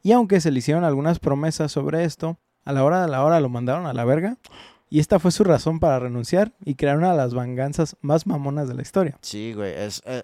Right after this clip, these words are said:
Speaker 2: es <laughs> fundó, fundó Megadeth.
Speaker 1: <laughs> No mames. Ah,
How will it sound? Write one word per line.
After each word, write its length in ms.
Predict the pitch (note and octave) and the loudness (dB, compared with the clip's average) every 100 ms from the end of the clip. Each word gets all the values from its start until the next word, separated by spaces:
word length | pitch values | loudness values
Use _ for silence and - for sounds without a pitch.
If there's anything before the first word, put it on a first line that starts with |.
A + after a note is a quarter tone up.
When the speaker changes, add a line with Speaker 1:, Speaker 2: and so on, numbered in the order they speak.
| D#3 | -4
Speaker 2:
es 300 | A#2+ A2+ C#3+ - - - | -4 -6 -8 -8 -8 -10
<laughs> 340 | - - - - | -18 -16 -18 -6
fundó, 360 | F3 C#3+ D#3+ D#3+ - E3+ | -2 2 2 0 -2 -4
fundó 280 | - D#3 C#3 | -4 -2 0
Megadeth. 460 | D3+ D3 C#3 A#2+ B2+ - - F3+ C#4+ | 0 2 2 2 -2 -4 -16 0 0
Speaker 1:
<laughs> 360 | - G#3 - G3+ | 4 2 2 0
No 120 | F#3 | -2
mames. 580 | G3 F#3 A#3 F#3 F#3+ G3+ D#4 F#3 - - - - - _ - - - - - - - F3+ _ | -2 -2 -2 -2 -4 -6 -2 -2 -2 -8 -4 -4 -4 _ -20 -20 -20 -14 -14 -14 -18 -20 _
Ah, 520 | C#3+ C3 B2+ B2 A#2 | 0 2 4 4 2